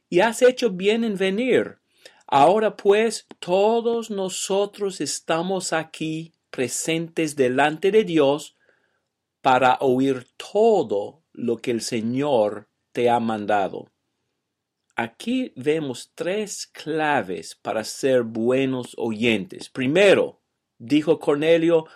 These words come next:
"Todos nosotros estamos aquí".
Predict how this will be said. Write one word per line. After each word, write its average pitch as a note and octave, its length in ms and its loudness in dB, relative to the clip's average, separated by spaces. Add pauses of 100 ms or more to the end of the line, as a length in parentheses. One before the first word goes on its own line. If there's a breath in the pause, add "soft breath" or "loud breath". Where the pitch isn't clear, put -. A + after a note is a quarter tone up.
(480 soft breath)
"Todos F#3+ 760 -2
nosotros E3+ 1000 -2
estamos C#3 840 -6
aquí". - 500 -6